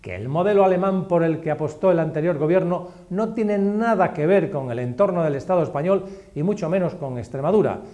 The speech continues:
según se dice desde la Dirección General de Formación Profesional y Universidad, cuyo titular es Juan José Maldonado,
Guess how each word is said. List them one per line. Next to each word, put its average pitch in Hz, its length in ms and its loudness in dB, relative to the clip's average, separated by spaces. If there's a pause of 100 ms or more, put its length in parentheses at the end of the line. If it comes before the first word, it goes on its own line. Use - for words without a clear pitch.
(140)
según 156 340 -2
se 139 140 -4
dice 185 720 -2
desde 127 260 -6
la 120 120 -4
Dirección 143 640 -2
General 180 380 2
de 170 120 2
Formación 165 480 -2
Profesional 160 460 -2
y 156 60 2
Universidad, 156 680 0 (260)
cuyo 202 220 6
titular 170 340 4
es 170 120 0
Juan 156 180 -2
José 139 240 -4
Maldonado, 156 640 0